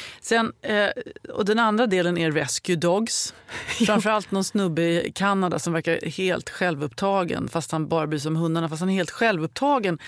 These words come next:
Speaker 1: i sin omsorg om de här hundarna. Det är som att han...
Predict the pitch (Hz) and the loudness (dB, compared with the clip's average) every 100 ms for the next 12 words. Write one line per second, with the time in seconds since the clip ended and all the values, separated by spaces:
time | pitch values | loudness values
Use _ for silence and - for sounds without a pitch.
0 | - - - 175 170 - 214 190 156 - | -16 -18 -6 -2 -2 0 0 0 -2 0
1 | 170 160 165 165 170 160 220 190 202 175 | 0 2 2 2 0 2 2 2 2 0
2 | 170 185 - 202 190 175 | 0 -2 -2 0 0 0